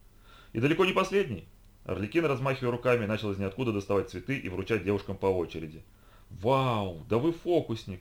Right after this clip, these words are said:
Ой, моя любимая лилия!" Таяли те, словно пластилин. "Ой, а у тебя тут что?" Клоун бесцеремонно залез Бекашину под сетчатую майку, там что-то затрепыхалось, и наружу был извлечен белый голубь.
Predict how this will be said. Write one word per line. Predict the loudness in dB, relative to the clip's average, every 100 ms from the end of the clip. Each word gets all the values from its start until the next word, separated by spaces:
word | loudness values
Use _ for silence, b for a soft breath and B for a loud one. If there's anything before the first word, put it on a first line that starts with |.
| -6
Ой, | 0 0
моя | 0 0
любимая | 0 -2 -2 -2
лилия!" | -2 -2 -2 -4 -6 -2
Таяли | 2 2 0
те, | -2 -4
словно | -2 -2 -2
пластилин. | -6 -8 -8 -8 -10 -16 -20 -20 _ b -20 -20 -20 -4
"Ой, | -2 -2 -6 -20 -8
а | 0
у | 0
тебя | 2 2 2
тут | 0
что?" | -4 -6 -6 -12 b b b
Клоун | 0 2 2
бесцеремонно | 0 -2 0 0 0 2
залез | 2 2
Бекашину | -2 0 0 0 -2
под | -4 -2
сетчатую | -6 -6 -6
майку, | -2 -2 -2 -10 b b
там | -4 -2
что-то | -2 -4
затрепыхалось, | -4 -4 -4 0 2 2 -2
и |
наружу | 0 0 0
был | -2 -4
извлечен | -2 -4 -2 0
белый | 0 0
голубь. | -2 -4 -6